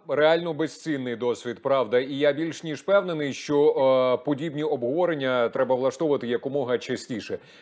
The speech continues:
Дякую вам. Я маю надію до нових зустрічей. І я принаймні впевнений, що в цьому році ми вже більше не побачимось. З прийдешніми святами можу привітати. І дякую вам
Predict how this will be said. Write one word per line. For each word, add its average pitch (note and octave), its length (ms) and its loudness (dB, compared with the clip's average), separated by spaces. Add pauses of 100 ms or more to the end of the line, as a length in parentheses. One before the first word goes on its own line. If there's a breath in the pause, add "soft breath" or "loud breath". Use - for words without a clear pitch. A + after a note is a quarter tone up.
(100)
Дякую F#3 460 6
вам. C3+ 320 4 (100)
Я A#2+ 200 0
маю E3+ 220 0
надію D#3+ 380 -2
до D3 140 0
нових D3+ 280 0
зустрічей. D3 760 -6
І C#3+ 140 -4
я C#3+ 200 2
принаймні D3+ 380 -4
впевнений, C#3+ 500 0
що C#3 220 -4
в A2+ 80 -8
цьому C#3+ 340 -2
році D3 300 0
ми C3+ 140 -6
вже B2+ 180 -4
більше C3+ 320 -8
не B2+ 100 -4
побачимось. C3+ 720 -2 (220 loud breath)
З - 100 -20
прийдешніми D3+ 760 -2
святами A2 600 2
можу G2 280 -8
привітати. C#3 720 -4
І C3 140 -4
дякую D#3+ 440 4
вам C3+ 220 2